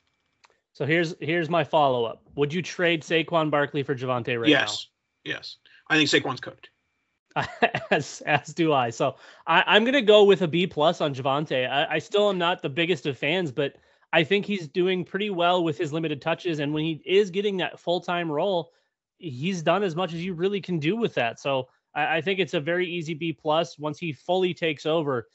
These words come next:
Speaker 1: it, it'll be in that A category. And, and like you said, some people say R B three,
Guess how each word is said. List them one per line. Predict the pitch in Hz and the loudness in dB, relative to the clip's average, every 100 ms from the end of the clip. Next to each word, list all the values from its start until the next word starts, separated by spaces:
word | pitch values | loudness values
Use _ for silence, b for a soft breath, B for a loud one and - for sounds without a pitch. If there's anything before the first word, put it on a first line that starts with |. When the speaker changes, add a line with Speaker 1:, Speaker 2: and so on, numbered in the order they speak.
| _ _ | _ _
Speaker 1:
it, | 139 143 | -2 0
it'll | 160 170 | 0 0
be | 156 160 | 0 0
in | 156 | 0
that | 151 135 | -2 0
A | 147 | -2
category. | 147 135 143 147 147 156 151 | 0 0 0 0 0 0 0
And, | 131 131 | -2 -6
and | 131 | -8
like | 143 147 | -6 -6
you | 143 | -8
said, | - 151 147 | -4 -2 -2
some | 151 | -4
people | 151 151 | -6 -4
say | 135 147 143 139 | -4 -2 -2 -2
R | 151 147 | -4 -2
B | 156 | -4
three, | 135 151 156 175 170 | -6 -4 -2 -2 -4